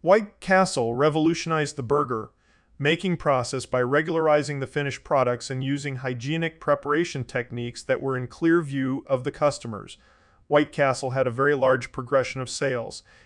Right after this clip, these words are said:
and its success was such that by nineteen twenty-six, it had already generated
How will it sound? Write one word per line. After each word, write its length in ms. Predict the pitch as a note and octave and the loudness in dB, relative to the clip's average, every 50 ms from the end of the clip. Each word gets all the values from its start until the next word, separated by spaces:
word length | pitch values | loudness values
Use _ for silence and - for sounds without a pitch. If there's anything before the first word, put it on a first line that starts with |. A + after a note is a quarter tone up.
| _ - | _ -4
and 100 | C#3+ C#3+ | 0 0
its 160 | C#3 B2+ - | 0 0 -2
success 500 | - B2+ - - - E3 E3 D#3+ - - | -4 -6 -4 0 2 2 2 2 0 -2
was 180 | D3 B2+ - - | -4 -4 -4 0
such 360 | - B2+ A#2+ - - - - | 0 0 0 -2 -6 -8 -4
that 160 | C#3 C3 C3+ | -4 -2 0
by 140 | C#3+ C#3 C#3+ | 0 0 0
nineteen 420 | C#3+ D3+ E3+ F3+ - - F3+ E3+ | 0 -2 -4 -4 -6 -6 -6 -6
twenty-six, 760 | - - - F3+ E3+ E3+ D#3+ - - D3+ C#3 C3 - - - _ _ _ _ _ _ _ - | -6 -4 -4 -4 -4 -4 -6 -6 -4 -2 -2 -4 -4 -10 -16 _ _ _ _ _ _ _ 0
it 100 | D3+ D3+ | 2 4
had 140 | D3 C#3+ | 4 6
already 420 | C#3 C#3+ D3+ D#3 D#3 D#3 D3+ D3+ D3 | 8 8 8 8 6 4 4 2 0
generated 640 | B2 B2 C#3+ C3+ C3+ B2+ A#2+ A#2+ A2+ A2+ A#2+ D3+ | 0 2 2 2 2 0 -2 -2 -4 -4 -6 -8